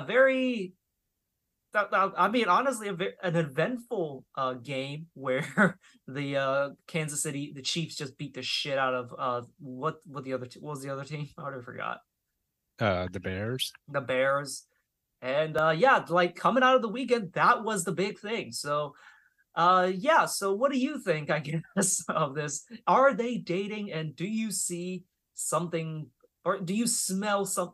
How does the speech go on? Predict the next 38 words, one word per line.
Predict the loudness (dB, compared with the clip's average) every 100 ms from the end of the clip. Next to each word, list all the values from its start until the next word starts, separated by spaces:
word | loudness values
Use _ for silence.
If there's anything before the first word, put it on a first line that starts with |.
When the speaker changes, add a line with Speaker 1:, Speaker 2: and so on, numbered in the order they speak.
| _
Speaker 1:
cook, | -10 -8 -2
something | -4 -4 -10 -10
cooking | -10 -10 -12 -18 -18
in | -16
the | -14
back, | -12 -12 -12 -20 _ -20
I |
guess? | -16 -16 -16 -18 _ _ _ _ _ _ _ _ _ _ -2
Speaker 2:
Uh, | 2 4 4 4 4 4 2 -2 -8 _ _
I | 0 2
don't | 2 0 0
know. | 0 -2 -6 -10 _ _ -4
I'd | 0 2
be | 4
happy | 4 4 2 2 2 -2 -8 -10 -12 -12 _
to, | -2 2 2 2 0 0 2
uh, | 2 2 0 -2 -6 -12 -20 -20 -20 -20 _ _
see | -2 0
them | 2 2
dating, | 2 0 0 0 0
but | 0
at | 0
the | 0
same | 0 0 0
time, | 0 0 0 -2
I, | -4
I | -8 -14 _ _ _ -10
can't | -4 -4 -4
really | -6 -4
tell | -2 -2
if | -2
it's | -4
a | -4 -8 _ _
kinda, | -8 -6 -6
like, | -10 -14
P | -12 -6
R | -6 -4
stunt, | -6 -6 -8 -12 -14